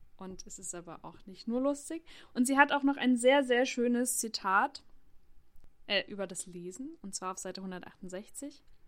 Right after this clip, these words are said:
„Solange ich lese, ergibt mein Leben irgendwie Sinn.“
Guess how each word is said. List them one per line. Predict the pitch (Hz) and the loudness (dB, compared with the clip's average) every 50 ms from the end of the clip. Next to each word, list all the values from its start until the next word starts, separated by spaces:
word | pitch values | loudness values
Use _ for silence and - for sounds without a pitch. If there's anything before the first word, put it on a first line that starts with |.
| - | -10
„Solange | - - 220 202 196 202 226 247 247 | -4 0 2 6 8 8 8 6 2
ich | - 202 180 | 0 -4 -8
lese, | 196 196 202 220 240 254 247 277 254 - | -4 0 2 4 4 4 2 0 -2 -2
ergibt | - 190 - - 208 202 - - | -4 -8 -6 -6 -8 -8 -8 -10
mein | 185 180 180 180 180 151 | -8 -8 -8 -8 -8 -8
Leben | 175 185 190 208 214 214 220 208 - - | -6 -2 -2 -2 -2 -2 -4 -8 -6 -4
irgendwie | 185 190 180 185 175 - - 175 | -4 -4 -4 -6 -10 -14 -14 -10
Sinn.“ | 170 - - 143 135 165 | -8 -8 -8 -8 -10 -18